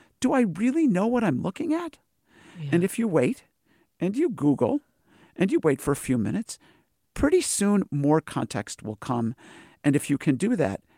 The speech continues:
Speaker 1: it saves many of us an awful lot of embarrassment.
Speaker 2: It feels like you're also alluding to, I think, to some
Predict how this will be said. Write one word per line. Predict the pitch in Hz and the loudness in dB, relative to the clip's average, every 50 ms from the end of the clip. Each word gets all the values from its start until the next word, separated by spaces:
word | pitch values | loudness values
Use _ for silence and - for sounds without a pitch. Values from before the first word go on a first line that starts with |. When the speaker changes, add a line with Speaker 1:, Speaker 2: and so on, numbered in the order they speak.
| _ _ | _ _
Speaker 1:
it | - - - | -4 -2 -2
saves | - - 175 160 160 147 - | 0 0 2 2 2 0 -2
many | 156 170 233 277 240 131 | -2 0 0 0 0 0
of | - - | 0 -2
us | 117 - - | -2 0 -2
an | 120 - - _ - | -2 -2 -4 _ 0
awful | 170 170 160 - 147 135 | 0 0 2 0 0 0
lot | 123 110 104 104 | 2 2 2 0
of | 92 104 | 0 -2
embarrassment. | 98 85 - - 80 65 64 - - - - - - - _ _ _ _ _ _ _ - - - - - - - - _ _ _ _ _ | -2 -2 -4 -6 -6 -6 -8 -8 -10 -12 -12 -14 -20 -20 _ _ _ _ _ _ _ -20 -20 -20 -20 -20 -20 -20 -20 _ _ _ _ _
Speaker 2:
It | 285 254 | 4 4
feels | 208 - 240 240 240 220 196 | 4 6 4 4 4 4 2
like | 202 175 165 160 147 - - - - - - _ | 2 4 4 4 2 0 -4 -8 -10 -10 -14 _
you're | 269 196 180 160 165 - - _ _ _ _ _ | -2 0 0 0 0 -2 -6 _ _ _ _ _
also | - 185 175 156 - - 180 165 151 147 143 139 135 135 143 151 - _ _ _ _ _ _ _ - 587 523 | 0 0 0 0 0 -2 -2 0 0 0 -2 -2 -4 -6 -10 -14 -18 _ _ _ _ _ _ _ -20 -18 -10
alluding | - - 226 226 220 208 196 175 | -6 -2 2 2 4 4 2 0
to, | - 165 170 | -2 -2 -2
I | 156 151 | -2 0
think, | - 165 156 147 - - _ _ _ - | 0 -2 -2 -4 -4 -10 _ _ _ -6
to | - 180 | -4 -2
some | - - 160 156 151 151 151 - | 0 2 4 4 4 2 2 0